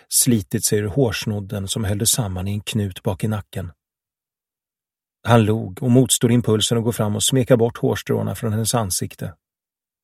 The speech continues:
Hon hade dragit på sig ett par träningsbyxor innan de började sin klättring. Den blommiga sommarkjolen låg nu noggrant vikt i fören på båten. Svetten som pärlade sig på huden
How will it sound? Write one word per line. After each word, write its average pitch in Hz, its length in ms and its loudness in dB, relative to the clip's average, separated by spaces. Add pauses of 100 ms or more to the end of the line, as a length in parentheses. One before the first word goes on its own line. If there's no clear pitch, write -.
(1000)
Hon 135 100 4
hade 143 140 8
dragit 143 300 4
på 139 120 6
sig - 120 2
ett 101 40 0
par 117 100 4
träningsbyxor 110 1040 -2
innan 107 220 2
de 98 100 0
började 98 320 -2
sin 104 160 -2
klättring. 95 500 -6 (1600)
Den 104 180 2
blommiga 104 360 4
sommarkjolen 101 880 0
låg 101 140 -4
nu 104 140 2
noggrant 107 640 2
vikt 98 340 -6
i 117 40 -2
fören 98 400 -4
på 117 80 -2
båten. 95 500 -8 (1200)
Svetten 107 520 2
som 104 200 -2
pärlade 104 400 -2
sig 113 140 -2
på - 120 -2
huden 98 420 -4